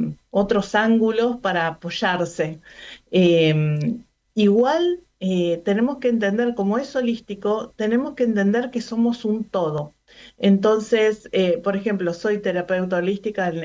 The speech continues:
en la rama de canalización angelical, y si alguien, alguna persona viene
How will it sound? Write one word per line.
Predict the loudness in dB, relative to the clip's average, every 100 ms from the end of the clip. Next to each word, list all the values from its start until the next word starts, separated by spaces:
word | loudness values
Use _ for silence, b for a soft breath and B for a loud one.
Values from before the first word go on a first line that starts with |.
| -4
en | -2
la | -2 0
rama | -2 0 0
de | -2 -2
canalización | -4 -4 -4 -6 -8 -4 0 2
angelical, | 0 0 0 0 0 0 -2 -6 B B -14 -2
y | 2 2 2
si | -4 0 4
alguien, | 6 4 4 2 0
alguna | -2 0 2 0 0
persona | -2 -2 -2 0 0
viene | 0 0 0 0 -2 -6